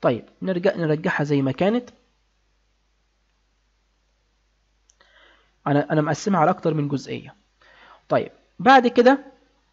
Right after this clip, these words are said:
آه، التكست عشرة. مين هو التكست عشرة هنا؟ اللي هو ده، اللي هو الدي لاست. التكست عشرة بيجيب لي اخر رقم في ال-، في الجدول ويضيف لي عليه واحد.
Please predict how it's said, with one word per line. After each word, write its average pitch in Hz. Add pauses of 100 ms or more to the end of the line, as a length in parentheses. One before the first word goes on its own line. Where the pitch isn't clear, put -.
(1600)
آه، 147
التكست -
عشرة. 196 (1000)
مين 151
هو 147
التكست -
عشرة 139
هنا؟ 135 (540)
اللي 151
هو 170
ده، 139 (460)
اللي 151
هو 160
الدي 160
لاست. - (440)
التكست -
عشرة 247
بيجيب 190
لي 165
اخر 254 (720)
رقم 175 (240)
في -
ال-، 143
في 147
الجدول 240
ويضيف 208
لي 180
عليه 185
واحد. -